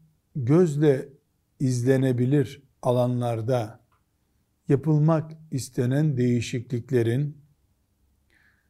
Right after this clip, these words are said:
gerekli olanları veya mecburiyetten yapılanları var.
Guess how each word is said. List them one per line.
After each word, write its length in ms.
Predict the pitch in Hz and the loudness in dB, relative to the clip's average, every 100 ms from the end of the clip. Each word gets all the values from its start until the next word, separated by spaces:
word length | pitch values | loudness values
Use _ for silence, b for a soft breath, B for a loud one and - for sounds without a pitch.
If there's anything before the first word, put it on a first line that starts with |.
| _ _ _ _ 156 | _ _ _ _ 0
gerekli 500 | 147 202 226 214 233 | 6 6 4 0 0
olanları 920 | 214 185 170 156 151 151 151 156 196 - _ _ _ _ _ _ _ 170 | 2 4 2 2 2 0 0 -2 -8 -20 _ _ _ _ _ _ _ -4
veya 720 | 139 156 147 143 139 - - _ - | 2 4 4 2 0 -4 -14 _ -8
mecburiyetten 1300 | 135 135 131 113 156 143 147 143 143 151 147 151 202 | 0 2 2 2 2 2 4 4 2 0 -2 -2 -6
yapılanları 840 | 156 127 139 127 127 123 113 190 | -2 0 0 0 0 -2 -2 0
var. 360 | 247 107 - - | 0 0 -4 -20